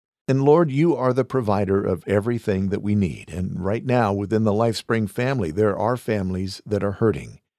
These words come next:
Relationships and hearts are broken for a variety of reasons, and I know that this is not your will. So I ask you to move in each life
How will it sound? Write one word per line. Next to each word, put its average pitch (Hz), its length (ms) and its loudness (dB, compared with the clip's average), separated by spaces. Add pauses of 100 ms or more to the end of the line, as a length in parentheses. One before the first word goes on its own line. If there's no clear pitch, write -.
(520)
Relationships 107 1000 0
and 69 120 -8
hearts 110 460 0
are 87 80 0
broken 107 500 2
for 110 300 -2
a 110 100 0
variety 117 640 -2
of 80 100 -6
reasons, 92 640 -4 (140)
and 104 140 -2
I 110 80 0
know 131 340 2
that 120 260 0
this 120 300 -2
is 104 160 -4
not 104 300 2
your 92 260 0
will. 90 380 -4
So 104 240 0
I 117 100 0
ask 151 340 -4
you 120 60 0
to 104 100 2
move 120 400 2
in 101 140 0
each 135 240 -4
life 110 380 -2